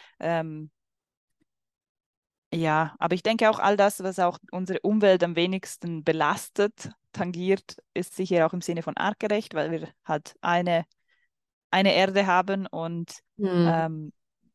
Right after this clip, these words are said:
Speaker 1: und da geht's auch drum, wie du vorhin angedeutet hast, mit dem Kinderzimmer einrichten, dass man auch nicht,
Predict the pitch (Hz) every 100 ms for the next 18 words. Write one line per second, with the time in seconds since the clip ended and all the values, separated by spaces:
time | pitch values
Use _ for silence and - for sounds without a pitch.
0 | _ _ - 170 180 190 190 202 190 202
1 | 196 190 226 220 208 202 196 196 185 180
2 | 196 180 180 180 - 220 214 - 202 196
3 | 170 180 175 160 185 - 170 156 156 -
4 | 170 151 165 175 165 -